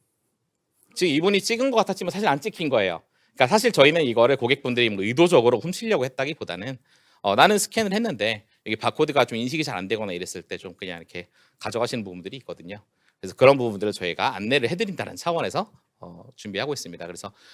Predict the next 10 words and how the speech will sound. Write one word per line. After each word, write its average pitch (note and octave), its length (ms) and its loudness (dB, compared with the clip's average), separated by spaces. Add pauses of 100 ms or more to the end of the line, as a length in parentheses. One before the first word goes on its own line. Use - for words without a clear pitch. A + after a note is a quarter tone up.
(120)
어떤 F#3+ 380 6
매장에 D#3+ 580 4
어떤 D#3 440 2
기기에서 A#2 640 0
언제 E3+ 460 0
이분이 A#2+ 280 -6
어떤 A#2+ 380 -4
형태로 G3+ 260 -4
스캔을 F3 380 -8
했고 B2 500 -8